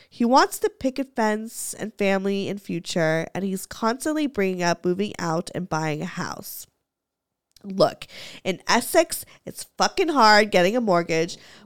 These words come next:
but this is how hard he works. He knows he can get it. But me,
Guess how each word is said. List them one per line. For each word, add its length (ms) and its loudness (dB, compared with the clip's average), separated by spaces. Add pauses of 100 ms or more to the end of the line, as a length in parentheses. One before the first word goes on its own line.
but 200 0
this 200 6
is 140 0
how 340 6
hard 380 4
he 140 0
works. 460 -2
He 200 -6
knows 360 4
he 200 -6
can 260 -4
get 220 2
it. 220 -4 (480)
But 180 0
me, 340 2